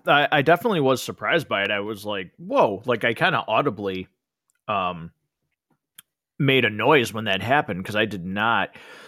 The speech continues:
uh, I did not expect that. I expected them to maybe get into, like, a little ordeal, which would allow Obi-Wan, uh,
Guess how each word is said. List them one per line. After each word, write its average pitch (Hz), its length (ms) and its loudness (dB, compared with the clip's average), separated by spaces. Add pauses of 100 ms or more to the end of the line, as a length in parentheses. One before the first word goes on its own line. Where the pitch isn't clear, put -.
(580)
uh, 113 220 4
I 127 100 2
did 123 140 0
not 113 180 2
expect 143 420 0
that. 95 220 0
I 135 120 4
expected 226 500 -2
them 151 240 4
to 131 120 -2
maybe 117 580 -6
get 127 240 0
into, 123 340 -4
like, 107 320 -2
a 113 80 0
little 113 420 2
ordeal, 107 1000 2
which 131 220 0
would 113 200 -4 (120)
allow 110 460 4
Obi-Wan, 101 840 2 (260)
uh, 101 200 0